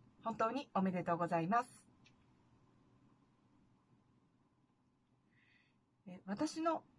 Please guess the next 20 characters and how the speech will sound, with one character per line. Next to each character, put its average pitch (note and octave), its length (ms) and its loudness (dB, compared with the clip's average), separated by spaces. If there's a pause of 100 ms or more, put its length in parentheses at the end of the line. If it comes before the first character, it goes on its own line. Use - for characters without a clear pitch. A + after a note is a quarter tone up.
パ F4 120 2
ー F4 80 2
ル B3 100 -4
と E3 120 -4
の C#3 140 0
出 D3+ 220 0
会 E3 140 -2
い E3+ 60 -8
は、 F#3 200 0 (400)
十 A#3+ 140 -6
八 D4+ 300 -4
年 D#4+ 160 0
ほ D#4 120 -4
ど D4+ 120 0
前 D4 200 0
に F3+ 80 2
な D#3 100 0
り D3+ 80 -2
ま D#3 160 -2
す。 - 160 -18